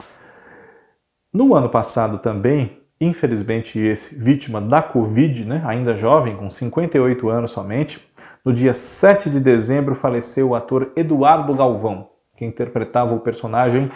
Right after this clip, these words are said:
Regis, um jornalista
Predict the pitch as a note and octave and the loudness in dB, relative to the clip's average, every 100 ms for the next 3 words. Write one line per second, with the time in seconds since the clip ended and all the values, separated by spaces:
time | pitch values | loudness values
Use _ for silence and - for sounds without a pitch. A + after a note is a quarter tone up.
0 | - - - - A2+ C3 - - - - | -14 -20 -18 -4 2 2 2 -6 -14 -18
1 | _ _ _ - G#2+ G#2+ G#2+ G2+ A2+ D3 | _ _ _ -10 -2 -2 0 -2 2 0
2 | - F#3+ G3 | 0 -6 -6